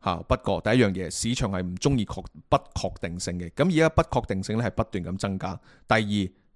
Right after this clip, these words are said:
再又要講多次啦，因為個腰高，美金貴，而家個融資成本貴嘅情況之下，資金好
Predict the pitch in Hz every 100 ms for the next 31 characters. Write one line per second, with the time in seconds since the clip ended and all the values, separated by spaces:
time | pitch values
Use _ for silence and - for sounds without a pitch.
0 | - - 117 117 110 95 101 98 101 107
1 | 98 87 143 165 107 101 110 127 127 123
2 | 113 110 98 95 107 104 101 87 85 _
3 | - 104 170 127 92 92 143 139 95 85
4 | 120 - 120 101 101 92 95 104 107 98
5 | - 131 123 123